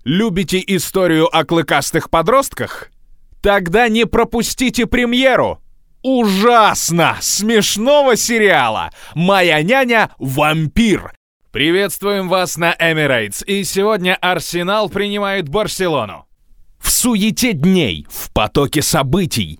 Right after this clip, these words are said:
в схватке со временем. Остановись! Рассмотри детали того, как легендарные герои очень медленно снова спасут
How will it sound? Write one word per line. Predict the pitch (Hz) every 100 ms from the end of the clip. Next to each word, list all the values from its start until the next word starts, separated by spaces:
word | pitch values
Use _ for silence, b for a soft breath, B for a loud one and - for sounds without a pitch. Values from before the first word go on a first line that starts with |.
| -
в | -
схватке | - - 185 180 - 185
со | - 170
временем. | 175 170 120 92 78 76 b b -
Остановись! | 233 - - 262 220 208 180 98 - - - - b b b
Рассмотри | 151 208 - - 202 208 214 185
детали | 196 208 151 113
того, | - 143 156 160
как | 170 143
легендарные | 160 165 185 185 185 240 202 208 208
герои | 175 196 208 196 185 185 -
очень | 226 220 233 214 - - - 208 196
медленно | 190 185 180 190 180 151 131 139 120 110 95 78 80 b
снова | - 185 151 175 165 151 143
спасут | - - 156 175 - 214 226